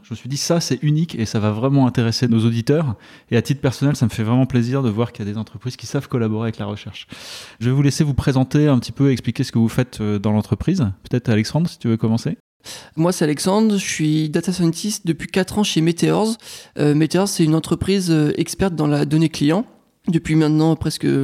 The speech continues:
Speaker 2: douze ans. Et on travaille avec, euh, plusieurs de nos clients,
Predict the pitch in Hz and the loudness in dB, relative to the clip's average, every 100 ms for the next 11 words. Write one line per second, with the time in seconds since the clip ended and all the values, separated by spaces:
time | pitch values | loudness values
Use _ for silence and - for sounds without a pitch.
0 | 135 135 135 143 160 151 165 214 - 160 | 0 -2 -2 -2 0 2 2 0 2 2
1 | 160 - 151 165 175 151 143 156 - 143 | 2 0 2 2 4 2 2 0 0 2
2 | 143 139 135 135 135 _ _ _ - 160 | 4 2 2 0 -4 _ _ _ -6 -2
3 | 147 156 165 156 156 - 160 170 202 | 0 2 2 2 2 2 2 4 2